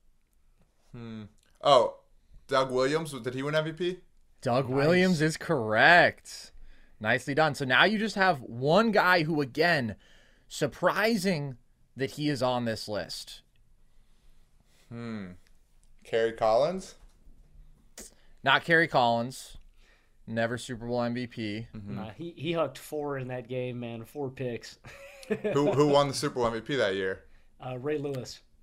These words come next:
Speaker 1: Oh, duh.
Speaker 2: Ray Lewis.
Speaker 3: Man.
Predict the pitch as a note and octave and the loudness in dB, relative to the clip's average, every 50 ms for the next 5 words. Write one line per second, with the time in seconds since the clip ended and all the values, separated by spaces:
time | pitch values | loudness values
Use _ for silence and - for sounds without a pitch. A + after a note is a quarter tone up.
0 | - _ _ _ - - G#2 G#2+ G2 F2+ - - _ _ _ _ - F#2 F#2 F2+ | -20 _ _ _ -6 -4 -4 -2 -2 -4 -6 -10 _ _ _ _ -6 -4 -4 -4
1 | F2+ F2 - F#2 F2+ E2 E2 E2 D#2 D2+ - G2 - - _ - - _ _ _ | -6 -8 -10 -14 -14 -14 -12 -12 -14 -14 -16 -18 -20 -20 _ -20 -20 _ _ _
2 | _ _ - _ _ _ _ _ _ _ _ _ _ _ _ _ _ _ - C3 | _ _ -20 _ _ _ _ _ _ _ _ _ _ _ _ _ _ _ -16 -14
3 | D3 D#3+ D#3 C#3 A#2 G#2+ | -12 -10 -10 -10 -12 -14